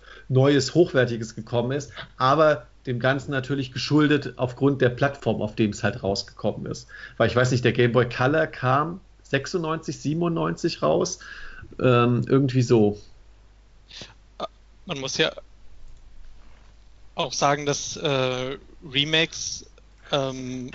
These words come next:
Speaker 2: ein großer Bestandteil der äh, Nintendo-Strategie sind, weil, ähm, Nintendo ja auch, äh,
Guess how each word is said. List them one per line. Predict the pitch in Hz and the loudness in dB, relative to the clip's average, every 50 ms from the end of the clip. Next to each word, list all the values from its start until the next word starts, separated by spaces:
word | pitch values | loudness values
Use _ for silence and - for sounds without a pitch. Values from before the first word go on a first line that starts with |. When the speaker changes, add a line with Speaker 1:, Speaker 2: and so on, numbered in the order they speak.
| - - - - | -16 -20 -10 -4
Speaker 2:
ein | - 151 143 139 | -2 -2 -2 -4
großer | - 147 160 - - 160 | -6 -8 -6 -6 -6 -6
Bestandteil | 147 143 - - 151 151 151 - 156 139 139 139 139 131 | -6 -4 0 0 0 0 2 2 4 4 4 4 2 2
der | 135 131 127 127 127 127 127 127 - - - - - - - - - - | 2 4 6 6 6 4 4 2 -2 -8 -18 -18 -18 -18 -20 -8 -4 0
äh, | 147 135 131 131 131 131 131 139 | 2 4 4 4 4 4 4 2
Nintendo-Strategie | 139 143 139 120 - 175 185 185 165 143 - - - - 139 - 143 131 120 131 131 127 131 131 131 139 - - 127 120 - - - 160 143 123 107 - | 0 -4 -4 -2 -2 -2 -2 -4 -6 -10 -10 -8 -6 -6 -6 -6 -6 -10 -10 -10 -8 -6 -4 -4 -6 -6 -8 -12 -18 -18 -20 -16 -12 -10 -10 -10 -10 -10
sind, | 127 123 123 117 - - - - - - - - - - - - | -8 -6 -2 -2 0 -2 -2 -4 -8 -10 -10 -10 -10 -12 -6 -4
weil, | - - - 143 139 135 139 139 139 139 147 - - | 0 2 4 4 4 4 4 4 4 4 2 2 0
ähm, | 151 160 156 151 147 143 143 156 - | 0 0 -2 -2 -4 -8 -12 -14 -8
Nintendo | - 156 147 143 - 160 165 170 165 | -6 -4 -2 -2 -2 -2 -2 -4 -2
ja | 156 147 147 151 | 0 2 2 0
auch, | 151 151 - - - _ - | 0 -4 -10 -14 -20 _ -14
äh, | - 160 151 147 147 143 143 143 - | -8 -6 -4 -4 -2 -2 -4 -4 -6